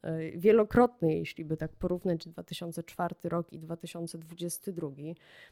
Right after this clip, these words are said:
E, do tego, e, co nas najbardziej interesuje, to, e, no, ty-, ja t-, wiem, że to jest dosyć relatywne, natomiast, e, ten poziom zamożności Polaków, on też, e, znacznie wzrósł, bo,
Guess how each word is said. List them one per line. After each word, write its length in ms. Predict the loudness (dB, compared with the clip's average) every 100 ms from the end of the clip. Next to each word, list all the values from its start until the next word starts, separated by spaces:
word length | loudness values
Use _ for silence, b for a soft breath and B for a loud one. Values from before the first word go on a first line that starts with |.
| B -4
E, 280 | 0 0
do 220 | 0 -2 -2
tego, 680 | 0 0 2 4 4 2 0
e, 260 | 0 0
co 200 | 0 0
nas 300 | 4 4 4
najbardziej 480 | 4 4 2 -4 -2
interesuje, 720 | -2 -2 -2 -4 -6 -2 -2
to, 560 | -4 -2 0 4 2 0 -8
e, 420 | -6 -2 -2 -4 B B B _
no, 100 | 4
ty-, 260 | 4 -2 -10 -2
ja 180 | 6 6
t-, 220 | 6 -8 -12 -12 -8
wiem, 280 | 6 10 10
że 140 | 8 2
to 220 | 6 8
jest 200 | 8 4
dosyć 360 | 0 0 0
relatywne, 680 | 4 4 4 2 2 4 4
natomiast, 720 | 2 -2 -2 0 0 -2 -4 -8
e, 40 | -8 -6 -6 -6 -10 _
ten 320 | 4 4 4
poziom 320 | 2 4 4
zamożności 600 | 4 4 4 4 2 0 -2
Polaków, 540 | 4 4 2 -4 -6
on 220 | 0 0 2
też, 440 | 0 0 -4 -8
e, 340 | -4 -2 -2 0
znacznie 500 | 4 4 4 2 2
wzrósł, 600 | 0 0 -2 -4 -8 -8
bo, 520 | -4 -4 -2 -2 -4